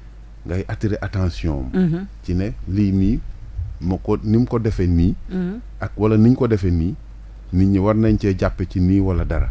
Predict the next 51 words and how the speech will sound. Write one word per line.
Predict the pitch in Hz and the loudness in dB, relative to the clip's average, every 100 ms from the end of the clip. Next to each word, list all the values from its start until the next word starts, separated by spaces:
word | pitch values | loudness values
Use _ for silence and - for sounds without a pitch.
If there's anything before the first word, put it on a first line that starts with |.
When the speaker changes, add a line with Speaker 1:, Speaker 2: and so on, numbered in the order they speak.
| - | -2
Speaker 2:
Mhm. | 170 160 175 - - - - - | -4 -6 -8 -16 -20 -20 -20 -10
Speaker 1:
Boo | 90 127 | -2 0
waxee | 151 139 | 0 0
ba | 123 | -2
pare, | 139 123 82 - - - - - - - | 0 0 0 -2 -8 -12 -16 -18 -20 -8
ngeen | 98 120 123 | -2 0 0
kii, | 120 98 80 | 0 -2 0
nit | 92 120 | 2 2
ñi | 139 | 2
xam | 143 | 0
nga | 185 | -2
fi | - | -4
ñu | 196 | -4
toll | 180 165 | 0 2
nii | 147 | 2
déglu | 123 139 139 131 - | 2 0 0 -4 -2
amatul, | 110 92 76 - - | -2 -2 -6 -8 -10
wax | 85 107 | -8 -6
sa | 113 | -8
xalaat | 117 107 98 - | -6 -6 -2 0
a | |
am. | - - - | 0 0 -4
Speaker 2:
Mhm. | 180 160 | -4 -2
Speaker 1:
Da | 151 | 0
ngay | 240 | 2
wax | 208 175 | 0 0
pare | 156 143 | 2 4
ñu | 143 | 4
ne | 127 | 2
la, | 110 | -2
mais | 113 117 | -4 -4
waa | 120 | -6
père, | 123 139 107 | -6 -6 -6
xanaa | - 185 156 | -6 -4 -2
yow | 120 | -2
Macky | 104 98 | -4 -6
Sall | 92 82 80 | -8 -8 -8
nga | 78 71 | -10 -10
léegi. | 71 69 - - | -12 -12 -12 -8
Speaker 2:
Mhm. | 165 139 - - - - - - - - | -8 -8 -12 -16 -16 -18 -18 -20 -20 -16
Speaker 1:
<laughs> | - 480 - - - - - - | -14 -12 -12 -12 -16 -18 -18 -4
Xam | - 208 | 0 2
nga. | 110 | 2
Speaker 2:
Parce | - 170 | -2 -2
que | - 185 | -2 -2
gis | 208 | 0
nga | 226 | 0
lu | 190 175 | 0 0
baax | 170 156 | 0 0
wax | 180 160 | -2 -4
ko. | - | -8